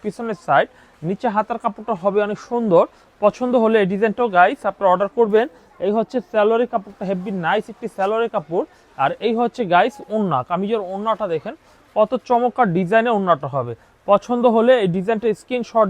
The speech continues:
দিয়ে আপনারা আমাদের কাছ থেকে নিতে পারবেন। এরপরে আমরা যেহেতু আজকে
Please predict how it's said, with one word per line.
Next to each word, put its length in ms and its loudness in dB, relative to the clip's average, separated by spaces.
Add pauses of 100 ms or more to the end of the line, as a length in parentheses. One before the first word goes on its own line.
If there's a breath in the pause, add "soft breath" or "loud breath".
(140)
দিয়ে 160 4 (400)
আপনারা 340 0
আমাদের 280 -2
কাছ 100 -2 (120)
থেকে 200 -4 (400 soft breath)
নিতে 240 0 (120)
পারবেন। 340 4 (640)
এরপরে 400 4 (500 soft breath)
আমরা 200 6 (480)
যেহেতু 340 2 (440 soft breath)
আজকে 260 -2